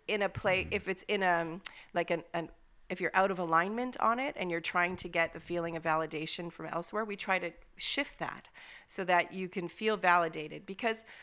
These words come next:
Speaker 1: how you feel about your life and what you feel worthy of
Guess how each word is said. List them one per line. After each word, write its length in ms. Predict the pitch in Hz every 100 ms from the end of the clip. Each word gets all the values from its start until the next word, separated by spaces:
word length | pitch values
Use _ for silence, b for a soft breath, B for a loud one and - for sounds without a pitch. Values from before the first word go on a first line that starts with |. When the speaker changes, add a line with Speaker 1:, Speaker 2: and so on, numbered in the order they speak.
| B B _ - - -
Speaker 1:
how 220 | - 254
you 160 | 285 233
feel 680 | - - 285 311 185 160 165
about 280 | 170 170
your 160 | 143 170
life 600 | 170 208 190 165 - - -
and 160 | 185
what 180 | 196 -
you 100 | 208
feel 440 | 185 - 220 202 170
worthy 580 | 160 151 180 185 220
of 400 | 226 240 311 277